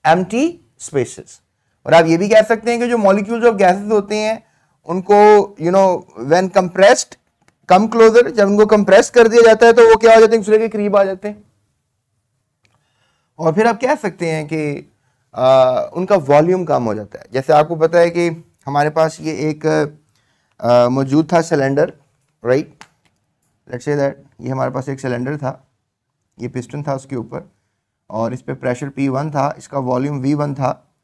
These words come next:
तो आपने क्या किया, आपने प्रेशर जो पी वन था अब आपने बढ़ा दिया, यानी प्रेशर चेंज हो गया ना,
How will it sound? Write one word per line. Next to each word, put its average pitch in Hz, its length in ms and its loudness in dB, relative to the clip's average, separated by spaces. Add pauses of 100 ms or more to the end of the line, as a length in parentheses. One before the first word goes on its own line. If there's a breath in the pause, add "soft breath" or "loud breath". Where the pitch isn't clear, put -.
(400)
तो - 100 -20
आपने 208 300 2
क्या 294 160 2
किया, 202 320 -4 (880)
आपने 202 360 0
प्रेशर 214 540 -2 (140)
जो 180 160 -6
पी 214 220 -6
वन 233 240 0
था 226 180 4
अब 240 180 2
आपने 226 260 2
बढ़ा 208 300 4
दिया, 175 300 -6 (640)
यानी 151 140 -2
प्रेशर 190 320 0
चेंज 285 260 -2
हो 233 100 4
गया 175 140 2
ना, 214 140 -6